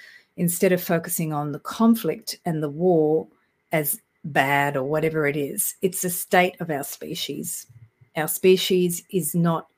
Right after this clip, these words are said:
in a good place. We have a choice about how or what, what place we want to be in,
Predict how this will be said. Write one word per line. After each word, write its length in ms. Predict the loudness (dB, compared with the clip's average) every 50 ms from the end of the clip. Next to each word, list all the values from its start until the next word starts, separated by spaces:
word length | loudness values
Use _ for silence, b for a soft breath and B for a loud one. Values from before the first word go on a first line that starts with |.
| _ _ _ -6
in 120 | -4 -4
a 60 | -4 -4
good 240 | -6 -6 -8 -8
place. 520 | -8 -10 -10 -10 -8 -8 -6 -6 -6 -6 -8 _ b b b b b b b b b b -6
We 300 | 2 6 8 8 8 6
have 220 | 4 2 -2 -2 -4
a 60 | -6
choice 760 | -8 -6 -2 0 2 2 2 0 -2 -6 -6 -6 -6 -8 -10 _ _ -8
about 340 | -6 -2 -2 -2 -2 -2 -4
how 520 | -6 -2 -2 0 0 0 0 -2 -4 -8 _ _ _ _ _ _ _ _ _ _ -6
or 140 | -4 -4 2
what, 320 | 6 6 6 6 4 _ _ _ _ 0
what 240 | 2 2 2 2 0
place 320 | -4 -2 -2 -2 -4 -4
we 80 | -4 -4
want 180 | -2 -2 -4
to 80 | -4 0 2 4
be 200 | 4 4 2 2
in, 260 | 0 0 -2 -2 -2